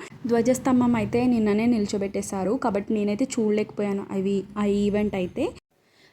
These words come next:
నాకేమనిపించిందంటే నేనైతే ధ్వజస్తంభం ప్రతిష్ఠ అయితే చూడలేదు. Of course, ఏ, ఇది అందరికీ తెలిసిందే. ఇంకా పెద్ద పెద్ద యూట్యూబర్స్ ఉన్నారు ఈ ఊర్లో, వాళ్ళు పెట్టిన వీడియో అయితే ఎలా చేశారా అనేది నేనైతే చూశానన్నమాట.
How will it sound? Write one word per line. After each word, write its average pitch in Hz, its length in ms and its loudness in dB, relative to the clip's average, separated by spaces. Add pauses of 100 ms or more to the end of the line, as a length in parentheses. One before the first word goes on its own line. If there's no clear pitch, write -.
(120)
నాకేమనిపించిందంటే 226 1300 0
నేనైతే 254 600 2
ధ్వజస్తంభం 208 680 0
ప్రతిష్ఠ 196 420 -10
అయితే 214 180 -2
చూడలేదు. 208 760 2
Of - 260 -6
course, 294 240 0 (280)
ఏ, 208 240 0
ఇది 208 100 -2
అందరికీ 202 360 0
తెలిసిందే. 202 680 0 (300)
ఇంకా 214 200 2
పెద్ద 214 240 -2
పెద్ద 208 140 0
యూట్యూబర్స్ 208 480 0
ఉన్నారు 202 260 -2
ఈ 208 120 -2
ఊర్లో, 202 340 2
వాళ్ళు 220 260 0
పెట్టిన 208 300 -2
వీడియో 208 360 0
అయితే 208 260 -2
ఎలా 214 180 -2 (120)
చేశారా 202 380 -2
అనేది 196 340 -2
నేనైతే 202 340 0
చూశానన్నమాట. 202 880 -4